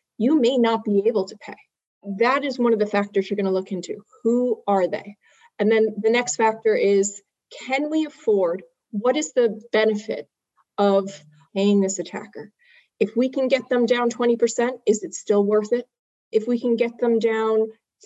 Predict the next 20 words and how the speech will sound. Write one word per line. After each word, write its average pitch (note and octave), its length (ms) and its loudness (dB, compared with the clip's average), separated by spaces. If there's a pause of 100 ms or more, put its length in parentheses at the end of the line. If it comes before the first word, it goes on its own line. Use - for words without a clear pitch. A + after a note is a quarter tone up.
to A3+ 520 0
one B3 320 -2
percent, G3+ 420 -6
ten B3+ 220 0
percent, G3+ 600 -2 (100)
what G#3 260 -4
do D#4 60 0
we D#4 180 0
know A#3+ 240 2
from G#3+ 280 0
threat B3 360 -2
intelligence G3+ 800 0
and F#3+ 180 -4 (200)
other A#3+ 360 2 (340)
incidents G3+ 680 0
that G3 220 0 (280)
we A3 160 -2
have G#3+ 120 2
handled G3 720 -2
about G#3 560 0